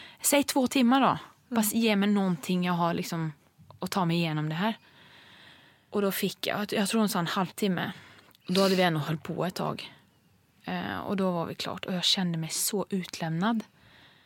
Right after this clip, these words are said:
Speaker 1: Och så förstörd. För mig så var det här grad sju.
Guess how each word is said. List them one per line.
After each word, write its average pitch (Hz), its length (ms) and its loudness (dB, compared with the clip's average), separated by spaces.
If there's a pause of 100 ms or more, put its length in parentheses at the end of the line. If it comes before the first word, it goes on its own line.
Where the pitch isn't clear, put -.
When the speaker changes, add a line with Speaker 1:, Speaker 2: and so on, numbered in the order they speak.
Speaker 1:
Och 208 180 -2
så - 560 0 (760)
förstörd. 208 760 2 (520)
För - 160 0
mig 202 360 4
så - 180 0
var 196 220 6
det 175 100 2
här 170 260 0
grad 170 400 0
sju. 214 400 2